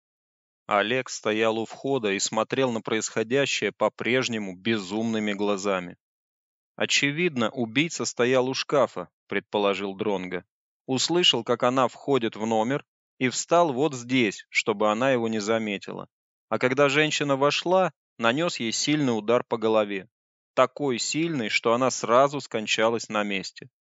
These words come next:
«Абсолютно верно», поднялся Миллер.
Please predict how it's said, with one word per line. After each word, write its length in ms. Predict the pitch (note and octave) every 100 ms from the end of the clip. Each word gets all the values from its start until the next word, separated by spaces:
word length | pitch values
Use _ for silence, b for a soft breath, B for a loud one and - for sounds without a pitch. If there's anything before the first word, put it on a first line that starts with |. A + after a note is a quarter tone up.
| _ _ _ _ _ _ _ _ -
«Абсолютно 1300 | A#2 - - - G#2 G2+ G#2+ C#3+ G3+ _ E3 D#3+ D#3+
верно», 880 | B2 G#2 A2 A2 G#2+ G#2 G#2 G2 - _ _ _
поднялся 640 | - G2+ G2+ G#2 G2 - G2+
Миллер. 480 | G2+ G2+ G2 F2+